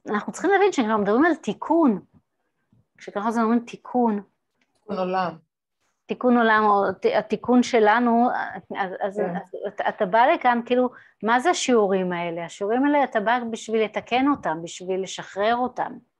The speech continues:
Speaker 1: יש אנשים שלא מצליחים לשחרר ולתקן, אלא להפך, מעצימים אותם עוד יותר. יש לך שיעור ואתה כל הזמן מתעסק בו ומעצים אותו, אז תבוא לגלגול הבא, שיעור יהיה יותר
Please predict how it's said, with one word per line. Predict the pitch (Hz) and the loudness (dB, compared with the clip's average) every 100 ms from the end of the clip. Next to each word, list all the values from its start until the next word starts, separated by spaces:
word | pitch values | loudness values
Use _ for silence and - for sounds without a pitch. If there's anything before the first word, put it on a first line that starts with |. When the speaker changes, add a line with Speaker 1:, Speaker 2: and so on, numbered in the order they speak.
| _ _ _ _ _ _ - | _ _ _ _ _ _ -8
Speaker 1:
יש | 208 247 | -4 0
אנשים | 269 311 | 0 0
שלא | 262 285 302 | 2 4 4
מצליחים | 370 339 - 226 | 2 0 0 0
לשחרר | 208 - 196 196 185 | 0 -4 -4 -2 0
ולתקן, | 196 190 196 196 | -2 -2 -4 -2
אלא | 190 | 0
להפך, | 220 254 - | 0 -2 0
מעצימים | 226 214 - 226 294 339 | 0 0 0 2 2 2
אותם | 320 269 277 | 0 2 2
עוד | 294 | 2
יותר. | 302 285 175 156 160 _ _ _ _ _ _ _ - | 0 -2 -6 -8 -12 _ _ _ _ _ _ _ -10
יש | |
לך | 240 277 | -6 -6
שיעור | - 233 226 262 214 | -4 0 2 2 0
ואתה | 202 196 135 - - | 0 0 0 -2 -4
כל | 233 240 | 0 0
הזמן | 226 240 233 | 0 0 0
מתעסק | 233 214 - 247 214 | -2 -6 -2 -2 0
בו | 220 202 | -2 -2
ומעצים | 202 202 196 - 220 202 | -2 0 -2 -2 0 0
אותו, | 196 - 202 220 _ _ _ _ | -2 -2 -4 -4 _ _ _ _
אז | 202 180 | -8 -6
תבוא | 220 240 | 0 2
לגלגול | 262 240 226 254 | 4 2 4 2
הבא, | 220 226 | 4 0
שיעור | - 233 | 2 2
יהיה | 233 | 4
יותר | 233 277 | 4 2